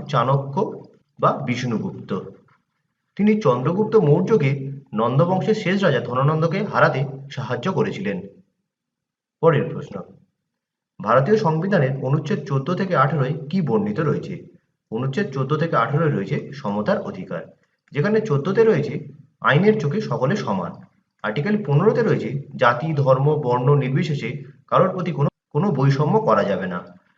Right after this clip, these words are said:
আর্টিকেল সিক্সটিনে রয়েছে সরকারি চাকরির ক্ষেত্রে সকলে সমান সুযোগ পাবে। আর্টিকেল সেভেনটিনে বলা রয়েছে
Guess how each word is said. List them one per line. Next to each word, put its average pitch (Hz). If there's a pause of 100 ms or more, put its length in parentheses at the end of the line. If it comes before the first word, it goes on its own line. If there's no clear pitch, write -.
(120)
আর্টিকেল 143
সিক্সটিনে 214
রয়েছে 139 (500)
সরকারি 139
চাকরির 214
ক্ষেত্রে 135
সকলে 147
সমান 135
সুযোগ 107
পাবে। 92 (600)
আর্টিকেল 190
সেভেনটিনে 220
বলা 202
রয়েছে 127